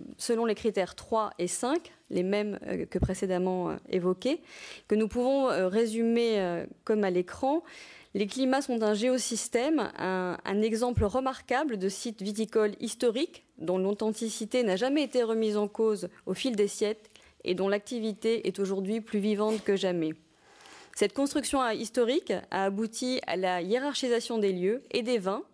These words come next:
ainsi qu'à la mise en place des appellations d'origine contrôlée. Selon le critère cinq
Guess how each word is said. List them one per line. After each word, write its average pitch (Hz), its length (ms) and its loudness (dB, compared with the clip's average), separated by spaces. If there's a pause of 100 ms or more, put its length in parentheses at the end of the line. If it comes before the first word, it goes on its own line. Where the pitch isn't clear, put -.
(600)
ainsi 226 320 0
qu'à 262 100 2
la 185 120 2
mise 262 200 0
en 226 120 0
place 202 320 0
des 190 160 2
appellations 202 500 0
d'origine 214 500 0
contrôlée. 214 500 -4 (1500)
Selon 240 240 0
le 285 60 2
critère 277 360 -2
cinq 254 440 -2